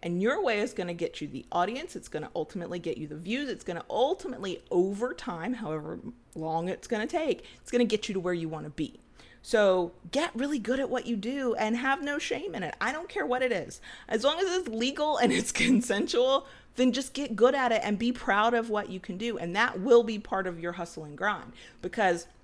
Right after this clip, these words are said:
the better you can do at it when you have the time, the more content you can pump out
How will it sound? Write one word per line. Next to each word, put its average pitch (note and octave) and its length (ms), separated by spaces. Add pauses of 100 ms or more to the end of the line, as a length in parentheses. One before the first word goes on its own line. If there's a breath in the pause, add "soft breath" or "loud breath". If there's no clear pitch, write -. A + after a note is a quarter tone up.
(600)
the F3+ 100
better F3 220
you G3+ 140
can A3 180
do C4+ 140
at C4+ 80
it G#3+ 260
when F3 200
you F3+ 80
have F3 240
the F3+ 40
time, A#3 460
the E3+ 60
more F#3 420
content A3+ 540
you F#3 80
can F#3+ 200
pump F#3 240
out A#3 280